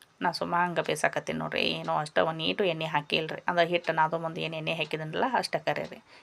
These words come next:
ನಾ ಹಂಗೆ ಫುಲ್ ಬೇಯಿಸ್ಕೊಳಕತ್ತೀನಿ ನೋಡ್ರಿ. ಎರಡು ಮಗ್ಗಲ್ರಿ ಸ್ವಲ್ಪ ತಿರುಗಟಿ ಇಲ್ಲ ನಾವು ಚಂದಾಗೆ ಬೇಯಿಸ್ಕೊಳ್ಳೋಣ್ರಿ. ಈಗ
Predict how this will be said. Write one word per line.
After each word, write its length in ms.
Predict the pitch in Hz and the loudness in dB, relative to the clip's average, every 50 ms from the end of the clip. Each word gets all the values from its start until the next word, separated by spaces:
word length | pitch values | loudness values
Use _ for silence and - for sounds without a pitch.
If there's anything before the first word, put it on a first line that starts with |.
| - _ - | -18 _ -4
ನಾ 80 | 185 175 175 | -2 -2 -2
ಹಂಗೆ 200 | 165 165 165 160 - | 0 0 0 -2 0
ಫುಲ್ 160 | - 160 165 160 156 143 147 156 - - - _ _ _ _ _ _ _ _ _ - - - _ _ - 185 | -2 -4 -2 -2 -2 -4 -4 -8 -14 -18 -20 _ _ _ _ _ _ _ _ _ -20 -20 -20 _ _ 0 0
ಬೇಯಿಸ್ಕೊಳಕತ್ತೀನಿ 680 | 185 170 - - 156 147 147 - 143 - 147 139 135 151 | 2 2 2 2 0 0 0 -2 -4 -6 -6 -6 -4 -6
ನೋಡ್ರಿ. 240 | 151 156 - 170 165 - - _ - - - - _ - - - _ _ _ - - - _ _ _ _ _ _ _ _ _ _ _ - - - - 196 175 | -6 -8 -10 -12 -12 -14 -18 _ -20 -20 -20 -20 _ -20 -20 -20 _ _ _ -20 -20 -20 _ _ _ _ _ _ _ _ _ _ _ -20 -20 -6 2 4 6
ಎರಡು 180 | 170 175 185 175 160 | 8 8 8 6 4
ಮಗ್ಗಲ್ರಿ 360 | 160 156 151 - 151 - 214 226 - - - - - - - - | 2 -2 -2 -4 -4 -2 -4 -6 -8 -12 -20 -20 -20 -20 -2 0
ಸ್ವಲ್ಪ 240 | - 147 143 - 147 151 160 156 - | 2 2 2 0 -4 -6 -4 -2 -2
ತಿರುಗಟಿ 380 | 170 160 156 151 151 151 151 151 | 0 0 0 0 -2 -2 0 -2
ಇಲ್ಲ 120 | 151 143 139 143 | -2 -2 -2 -2
ನಾವು 140 | 139 139 131 151 151 - - | -2 -4 -4 -4 -4 0 2
ಚಂದಾಗೆ 380 | 170 156 156 - - - 180 180 170 | 2 2 0 -2 -6 -6 -6 -6 -6
ಬೇಯಿಸ್ಕೊಳ್ಳೋಣ್ರಿ. 580 | 143 - - - - 113 90 - - - - - - - - _ _ _ _ _ _ _ _ - - _ _ _ _ _ _ _ _ _ _ _ _ _ _ _ _ _ - - - _ _ _ - - - - - - - _ _ _ _ _ _ - - - - _ _ _ _ _ _ _ _ _ _ _ - - 196 | -6 -6 -6 -8 -8 -8 -8 -8 -10 -12 -14 -16 -18 -20 -20 _ _ _ _ _ _ _ _ -20 -20 _ _ _ _ _ _ _ _ _ _ _ _ _ _ _ _ _ -20 -20 -20 _ _ _ -20 -20 -20 -20 -20 -20 -20 _ _ _ _ _ _ -20 -20 -20 -20 _ _ _ _ _ _ _ _ _ _ _ -10 -6 -4
ಈಗ 100 | 180 160 | -2 -2